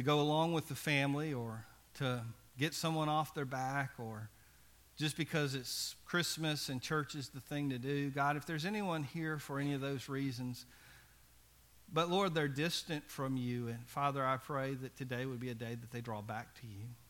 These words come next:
And God, if there's anyone here today who they're not simply distant, they're completely unconnected from you.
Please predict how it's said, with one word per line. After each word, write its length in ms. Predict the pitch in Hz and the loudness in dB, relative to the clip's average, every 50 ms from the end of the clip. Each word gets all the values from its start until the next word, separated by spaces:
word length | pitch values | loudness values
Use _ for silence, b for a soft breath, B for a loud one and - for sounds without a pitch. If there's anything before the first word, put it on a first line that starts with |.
| - - - - - - - - - - B B B B B B B B | -20 -20 -20 -20 -20 -20 -20 -20 -20 -20 B B B B B B B B
And 80 | 135 | 2
God, 240 | 135 160 160 160 156 | 6 8 8 8 8
if 80 | 143 - | 4 0
there's 220 | 170 151 131 139 | 0 -2 0 2
anyone 320 | 160 156 151 147 147 143 147 | 2 2 2 2 2 0 2
here 180 | 156 156 151 | 0 0 0
today 400 | 143 139 131 143 139 139 143 139 139 | 0 0 0 2 2 2 2 0 0
who 220 | 143 135 131 131 117 B B B B B B B B B | 0 0 -2 -2 -6 B B B B B B B B B
they're 100 | 151 165 | 2 4
not 260 | 180 185 180 160 131 | 6 6 6 6 4
simply 360 | - - 170 151 - 156 143 | 2 0 0 0 2 0 0
distant, 440 | 131 127 147 151 - - - 139 131 | 0 0 0 -2 -2 -2 -4 -4 -2
they're 120 | 139 135 131 | 0 -2 -2
completely 500 | - 151 139 - 156 156 160 147 143 135 | -2 -4 -4 -2 -2 -4 -2 -2 0 0
unconnected 680 | 135 139 131 - 147 143 135 131 123 - - 120 107 | 0 0 -2 -2 -2 -2 -2 -2 -4 -6 -8 -12 -10
from 200 | - - 110 110 | -8 -8 -8 -6
you. 120 | 104 101 | -6 -8